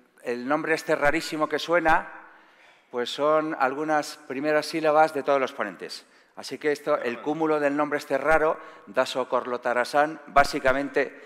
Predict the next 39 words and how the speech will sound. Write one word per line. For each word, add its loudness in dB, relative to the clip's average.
sería -2
un -4
conglomerado 4
hacker -2
de -2
la 4
suma 0
del -4
talento 0
de 0
estos, -8
estas -8
compañeros. -14
Es -18
una -10
broma. -10
Bueno, 0
ya 4
para 2
terminar 0
y -2
ya 4
dando 2
paso -2
al 0
debate, 2
curiosamente, 2
hace 4
muy -2
poquitos 0
días, 2
yo 0
creo 2
que 0
muchos -2
de 6
vosotros 0
lo 2
sabéis, 2